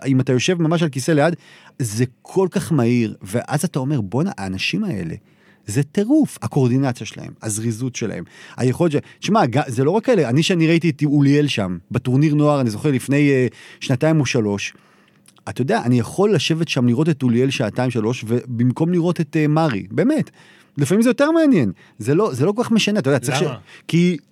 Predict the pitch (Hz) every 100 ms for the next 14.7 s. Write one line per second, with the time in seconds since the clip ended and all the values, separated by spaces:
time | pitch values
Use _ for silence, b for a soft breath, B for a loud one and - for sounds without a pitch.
0 | - 151 151 143 131 156 156 135 131 135
1 | 131 - 233 - 147 190 185 131 143 185
2 | - 139 165 170 113 107 123 160 117 104
3 | 127 160 143 b b b b b - -
4 | 143 123 120 123 123 156 127 143 170 165
5 | 127 - 120 151 135 120 156 170 139 -
6 | 160 156 - 117 - 131 160 190 - 110
7 | 127 170 175 185 160 165 160 - 175 -
8 | 143 175 156 156 160 131 135 143 180 220
9 | 226 160 120 143 143 185 151 151 170 160
10 | 131 123 117 107 117 143 208 208 190 240
11 | 254 214 175 196 185 208 254 240 233 -
12 | 214 214 - 165 120 107 135 151 196 131
13 | 113 160 123 - 208 220 156 127 123 127
14 | 175 151 123 123 131 156 123